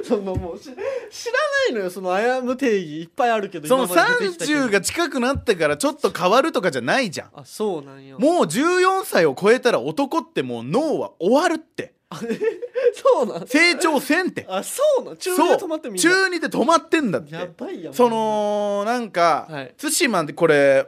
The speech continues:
Speaker 2: これ騙されてるわ、マジで。
Speaker 1: え？騙されてる？
Speaker 2: なんか三十代とか四十代でさ、その
Speaker 1: うん。
Speaker 2: 渋めのおじさんとかいらっしゃるじゃない？
Speaker 1: はいはいはいはい。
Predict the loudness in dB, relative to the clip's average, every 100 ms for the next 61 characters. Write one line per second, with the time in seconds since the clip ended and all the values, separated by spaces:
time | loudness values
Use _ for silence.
0 | -6 -12 -10 -6 -6 -6 -2 0 4 4
1 | 4 2 2 -2 _ -16 -14 -14 -6 0
2 | 4 6 4 0 _ -18 -8 -4 -2 4
3 | 4 4 0 -2 0 0 2 2 2 2
4 | 4 4 4 0 0 -4 -4 0 2 2
5 | 0 0 0 -2 -2 -2 -2 -2 0 0
6 | -2 -4 -4 -2 0 0 0 -4 -4 -4
7 | -6 -10 -12 -16 -18 -20